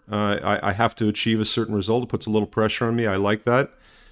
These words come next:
Uh, but really, it's not, it's not so much about the athlete or the sport or the notoriety that comes with that. It's, it's, it's helping people to, you know, achieve their dreams, and sometimes helping people to see potential within themselves, uh, that they don't see themselves. And, and, and,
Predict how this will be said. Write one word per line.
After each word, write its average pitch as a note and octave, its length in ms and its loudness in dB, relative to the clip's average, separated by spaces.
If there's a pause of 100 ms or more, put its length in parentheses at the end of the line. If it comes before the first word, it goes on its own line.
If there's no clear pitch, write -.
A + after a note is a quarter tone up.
(380)
Uh, A2 260 4
but G#2+ 220 2
really, C3 280 8
it's A#2 160 2
not, B2 220 4
it's G#2+ 160 -4
not C3 160 4
so - 80 2
much A#2 240 2
about G#2+ 300 2
the G#2 120 2
athlete G#2+ 380 4
or G2+ 60 2
the G2 80 -4
sport G#2+ 460 4
or G2+ 40 0
the G2+ 100 -2
notoriety G#2 540 2
that F#2+ 140 -6
comes F#2+ 180 -6
with G2+ 220 -2
that. G#2 260 0
It's, - 240 -6
it's, - 380 -6
it's - 260 -6
helping A#2 380 2
people A2 400 2
to, G2+ 520 2 (680)
you A2 60 0
know, G2+ 180 2
achieve A#2 360 2
their A#2 120 4
dreams, B2 320 2
and A2+ 100 2
sometimes B2+ 440 2
helping A#2 380 2
people A#2+ 260 -2
to A2+ 60 0
see B2 200 -2
potential A#2+ 440 -2
within G#2+ 220 2
themselves, A2 580 0
uh, G2+ 460 0
that G2 160 -2
they A2+ 80 2
don't A2+ 140 2
see A2+ 160 -2
themselves. A2+ 520 0
And, G#2 160 0
and, G#2 400 2
and, G#2 540 0